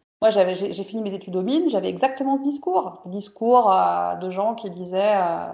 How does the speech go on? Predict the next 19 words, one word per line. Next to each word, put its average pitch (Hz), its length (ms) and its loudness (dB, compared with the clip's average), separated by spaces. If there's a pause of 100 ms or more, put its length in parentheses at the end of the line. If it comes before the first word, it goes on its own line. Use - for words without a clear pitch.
(240)
de, 185 180 -12
du 175 240 -12
directeur 185 400 0
de 180 60 -6
l'époque, 196 320 -2
qui 185 100 -12
disait, « 180 200 -4
Vous 190 60 -2
êtes 185 100 -4
l'élite 190 200 -4
de 220 80 0
la 269 100 4
France, 330 240 2
c'est - 80 -14
des - 80 -4
conneries. » 302 340 0 (400)
C'est 165 100 -4
des 185 100 0
conneries. 185 260 -2